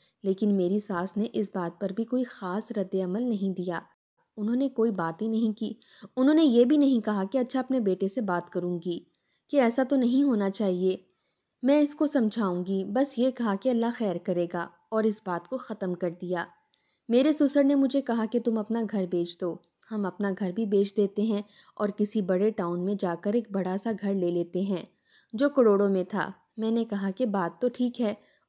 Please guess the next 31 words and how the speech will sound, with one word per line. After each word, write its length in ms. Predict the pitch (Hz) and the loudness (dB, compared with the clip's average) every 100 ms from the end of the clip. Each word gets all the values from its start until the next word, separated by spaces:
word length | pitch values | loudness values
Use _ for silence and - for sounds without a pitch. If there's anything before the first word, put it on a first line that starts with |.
| - | -2
और 160 | 233 | 2
मैं 120 | 240 254 | 2 2
मान 300 | 220 165 165 | 2 -2 -4
गई, 240 | 170 165 - _ _ - | -4 -4 -8 _ _ -2
क्योंकि 220 | 277 277 | 2 4
उन्होंने 260 | 302 294 294 | 4 6 6
मुझे 240 | 277 269 | 4 4
मना 300 | 262 214 175 | 2 2 0
लिया। 380 | 165 165 165 - _ 208 | -2 -4 -6 -6 _ -6
उन्होंने 300 | 196 202 196 | -2 -2 -2
कहा 260 | 190 185 185 | -4 -6 -6
कि 120 | 247 | -6
इस 260 | - 202 - | -4 -4 -4
घर 200 | 180 175 | -8 -4
में 140 | 214 | -2
रहकर 340 | 202 190 233 240 | -2 -4 -6 -6
क्या 200 | 240 226 | -4 -4
करोगी, 480 | 226 202 185 196 196 _ _ _ _ | 0 0 0 -4 -8 _ _ _ _
जब 220 | 220 269 247 | 4 4 6
भी 100 | 302 | 4
इस 80 | |
घर 200 | 262 285 | 4 2
में 140 | 269 269 | 2 2
जाओगी 380 | 220 214 208 226 | 2 0 0 -2
तो 120 | 226 | -2
अपने 180 | 226 220 | -2 0
माँ 200 | 196 180 | 0 0
बाप 200 | 185 185 | -2 -4
की 100 | 220 | -4
याद 240 | 196 170 170 | -2 -2 -2
आएगी। 440 | 170 170 170 165 | -4 -4 -8 -8